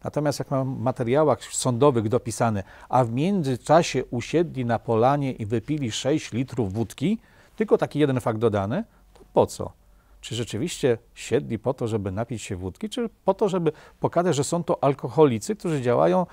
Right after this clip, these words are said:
pod wpływem alkoholu? Stary niemiecki, e, zwyczaj z trzeciej Rzeszy, pokazujący, że wszyscy polscy bandyci to alkoholicy, tak?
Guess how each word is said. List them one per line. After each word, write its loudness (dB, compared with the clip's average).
pod 2
wpływem 2
alkoholu? 4
Stary 8
niemiecki, 0
e, 0
zwyczaj 2
z -8
trzeciej -2
Rzeszy, 0
pokazujący, -2
że -4
wszyscy -4
polscy 2
bandyci 0
to 0
alkoholicy, 0
tak? 2